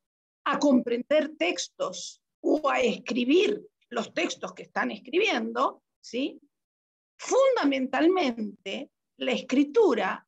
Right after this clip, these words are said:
el trabajo con la lectura y la escritura, pone en marcha un trabajo distinto con los contenidos disciplinares, un trabajo que llamamos un trabajo epistémico, un trabajo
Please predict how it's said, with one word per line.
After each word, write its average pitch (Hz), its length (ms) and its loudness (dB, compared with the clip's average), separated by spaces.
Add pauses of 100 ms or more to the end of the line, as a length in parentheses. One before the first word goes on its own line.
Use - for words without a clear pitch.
(540)
el 220 140 -10
trabajo 277 640 -4
con 208 180 -6
la 202 80 -8
lectura 202 380 -12
y 247 60 -6
la 240 100 -6
escritura, 254 840 -2 (400)
pone 415 280 2
en 302 200 6
marcha 240 920 0 (540)
un 427 220 -6 (320)
trabajo 330 720 0
distinto 247 1500 -2 (300)
con - 180 2
los - 160 -6
contenidos 208 640 -2
disciplinares, 208 1000 -8 (340)
un 285 140 4
trabajo 349 760 0
que 247 120 0
llamamos 320 580 2
un 233 100 -8
trabajo 247 400 -2
epistémico, 247 840 -2
un 226 100 -8
trabajo 311 600 0